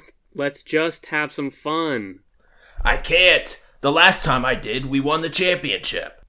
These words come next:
Speaker 1: <clears throat> LeBron won it.
Speaker 2: Who said that? Kendrick Perkins? What, what are you doing here?
Speaker 1: Hey, Kyrie. It's Draymond here. I, I'm with you.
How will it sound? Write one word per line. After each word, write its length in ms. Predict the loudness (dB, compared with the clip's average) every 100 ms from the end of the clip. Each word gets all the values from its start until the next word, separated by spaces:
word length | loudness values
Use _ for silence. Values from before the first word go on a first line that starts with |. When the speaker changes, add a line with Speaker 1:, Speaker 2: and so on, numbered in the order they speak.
| _
Speaker 1:
<clears throat> 160 | _
LeBron 540 | -4 0 0 -2 -4 -8
won 140 | -10
it. 140 | -10 -14 _ _ _ _ _ _
Speaker 2:
Who 100 | -4
said 240 | 2 2 2
that? 220 | 0 -4 -10 _ _
Kendrick 340 | -4 0 0 4
Perkins? 580 | 4 4 2 -2 -10 _
What, 180 | 2 2 2 -2
what 140 | 2
are 40 | 6
you 100 | 8
doing 240 | 8 8
here? 240 | 6 2 0 _ _ _ _ _ _ _ _ _ _ _ _ _ -2
Speaker 1:
Hey, 140 | 2
Kyrie. 600 | 4 4 2 2 -2 -4 _
It's 160 | -18 -4
Draymond 460 | 0 2 2 -2
here. 320 | -4 -2 -4 -6 _ _ _ _
I, 100 | -18 -6
I'm 220 | -2 0
with 220 | 0 -2
you. 180 | -8